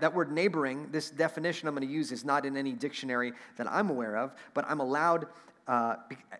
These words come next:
because that, by virtue of my English degree, I can make up new definitions of words. It's one of the things they let you do when they give you the degree. They're like, "Yeah, you can make up new words and new definitions." So here I go. Making up this definition,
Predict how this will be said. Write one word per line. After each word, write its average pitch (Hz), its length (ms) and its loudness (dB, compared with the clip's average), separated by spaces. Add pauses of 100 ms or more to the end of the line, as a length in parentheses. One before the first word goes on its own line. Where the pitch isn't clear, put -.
(160)
because 139 260 -2
that, 139 280 -2
by 143 100 2
virtue 147 240 0
of 151 60 -2
my 135 100 0
English 156 300 -2
degree, 127 260 -4
I 131 100 2
can 139 200 -4
make 147 200 -2
up 143 200 0
new 143 180 -4
definitions 135 540 -4
of 131 80 -8
words. 165 340 -2
It's 123 140 -10
one 139 80 -2
of 131 80 -2
the 127 40 -6
things 139 200 -4
they 127 80 -4
let 120 180 -4
you 123 60 -6
do 123 240 -2 (400)
when 131 120 -4
they 127 60 -2
give 123 160 -2
you 120 60 -4
the 120 60 -2
degree. 120 220 -6
They're 110 120 -6
like, 110 200 -6
"Yeah, 131 60 0
you 131 140 -4
can 135 120 -6
make 135 160 -4
up 127 140 -8
new 127 80 -4
words 131 380 -6
and 117 100 -6
new 123 140 -4 (140)
definitions." 127 520 -6
So 127 120 -2
here 151 220 2
I 139 60 4
go. 120 220 2 (440)
Making 170 360 4
up 160 120 2
this 151 160 0
definition, 127 600 -2